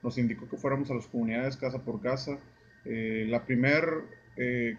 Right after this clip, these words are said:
queja que tuvimos, se puede decir de alguna manera, de parte de, de la ciudadanía, era pues bueno que a veces no se enteraban de los programas por la falta de difusión. Entonces por eso el presidente nos ha pedido que vayamos casa por casa entre las comunidades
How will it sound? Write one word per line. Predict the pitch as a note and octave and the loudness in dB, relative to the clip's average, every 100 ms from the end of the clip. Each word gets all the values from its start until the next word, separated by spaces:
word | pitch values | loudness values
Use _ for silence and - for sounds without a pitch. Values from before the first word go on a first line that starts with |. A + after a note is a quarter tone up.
| - | -4
queja | B2+ D3+ | -4 -2
que | C#3+ | -4
tuvimos, | - A#2+ B2 C#3+ C#3 | -2 0 2 0 -2
se | - | -4
puede | B2 A#2+ | -2 0
decir | C3+ | 0
de | |
alguna | B2+ B2 | 0 0
manera, | A#2 A2+ A#2+ A#2+ A2+ - | 2 0 0 0 -2 -4
de | A2+ | -6
parte | A#2+ G#2+ - | -6 -6 -8
de, | A2+ A2 G#2+ - _ - - - - - | -6 -4 -6 -10 _ -20 -20 -20 -18 -4
de | A#2 A2 G#2+ | 0 2 4
la | G#2+ G#2+ | 2 0
ciudadanía, | A#2 A2+ A#2 C3 D3 - - - - | 2 2 6 4 4 -2 -16 -20 -6
era | B2 C3 C3 | -2 0 -2
pues | A2+ | -2
bueno | A#2+ C3+ | 0 0
que | B2+ | 0
a | A#2 | 0
veces | A#2 | 0
no | B2+ | -2
se | B2 | -2
enteraban | A#2+ A#2 A#2 | -2 0 0
de | A2 | -2
los | - | -2
programas | C3+ D3 C#3+ C3+ - - | -2 0 -2 -6 -14 -10
por | A2+ | -6
la | |
falta | A#2 A2+ | -4 -2
de | B2 | -2
difusión. | B2 C3 D#3 D#3+ - - - - | -2 -4 -4 -6 -10 -20 -20 -12
Entonces | - A#2 | -8 -4
por | B2+ A#2+ | 2 2
eso | A#2 C3 A#2+ | 2 0 0
el | A2 | 0
presidente | A2+ A#2 A#2 | 0 0 0
nos | A#2+ | -2
ha | A#2+ A#2+ | -2 -2
pedido | A2+ A2+ | -2 -2
que | A2+ | -2
vayamos | A2 A2 A2 | 0 0 -2
casa | A#2 B2 - | -6 -6 -8
por | - | -4
casa | C3 C3 | -4 -2
entre | A#2+ - | -4 -4
las | A#2 - | -6 -6
comunidades | A2+ A2 A2+ B2+ C#3+ | -4 -2 0 -2 -4